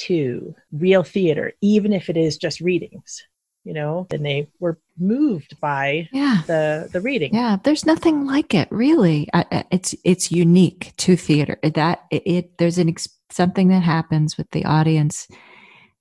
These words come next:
Speaker 2: and the performers that you just can't have watching a movie, watching a television show. I'll never forget,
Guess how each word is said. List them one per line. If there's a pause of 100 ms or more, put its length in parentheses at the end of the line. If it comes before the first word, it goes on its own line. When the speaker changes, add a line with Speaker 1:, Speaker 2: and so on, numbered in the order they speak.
(280)
Speaker 2:
and
the
performers
that (160)
you
just
can't
have (180)
watching
a
movie,
watching
a
television
show.
I'll
never
forget,